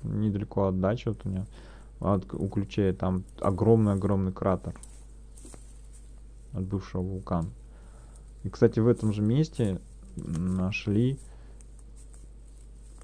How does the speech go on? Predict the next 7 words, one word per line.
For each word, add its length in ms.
самый, 540
м, 280
скажем 320
так, 320
на 140
территории 640
России 840